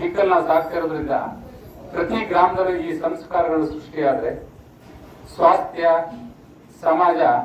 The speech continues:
ಒಂದು ಸುಂದರವಾದ ತೋಟ ಕಟ್ಕೊಂಡು ಸಾಗುತ್ತೆ ಅನ್ನುವಂಥ ದೃಷ್ಟಿಯಿಂದ ಒಂದು ಸಣ್ಣ ಪ್ರಯತ್ನದಲ್ಲಿ ನಮ್ಮ ಎಲ್ಲ ಗ್ರಾಮಸ್ಥರು ಕೂಡ ಇದೆ. ಈ ಗ್ರಾಮದಲ್ಲಿ ಆ ಪ್ರಯತ್ನ ಹೇಗಿದೆ ಅಂತಂದ್ರೆ,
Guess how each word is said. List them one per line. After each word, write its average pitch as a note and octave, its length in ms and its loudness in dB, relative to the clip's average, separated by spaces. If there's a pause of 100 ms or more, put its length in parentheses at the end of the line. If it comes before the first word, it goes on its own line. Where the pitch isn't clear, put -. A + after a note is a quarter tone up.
(1160)
ಒಂದು D#3 200 0 (100)
ಸುಂದರವಾದ F3 500 2 (140)
ತೋಟ D#3+ 180 2
ಕಟ್ಕೊಂಡು C#3+ 400 -4
ಸಾಗುತ್ತೆ D3 420 -2
ಅನ್ನುವಂಥ C3 240 -4
ದೃಷ್ಟಿಯಿಂದ D3 520 -4 (360)
ಒಂದು D3+ 160 -6
ಸಣ್ಣ F3 300 -2
ಪ್ರಯತ್ನದಲ್ಲಿ D3+ 600 -4
ನಮ್ಮ B2 240 -4 (240)
ಎಲ್ಲ C3 140 -2 (140)
ಗ್ರಾಮಸ್ಥರು B2 460 -6
ಕೂಡ - 160 -4
ಇದೆ. G#2 160 -8 (1160)
ಈ - 120 2
ಗ್ರಾಮದಲ್ಲಿ F3+ 520 2 (260)
ಆ D#3 100 2
ಪ್ರಯತ್ನ G3 420 0
ಹೇಗಿದೆ F3 360 -2
ಅಂತಂದ್ರೆ, D#3+ 320 -2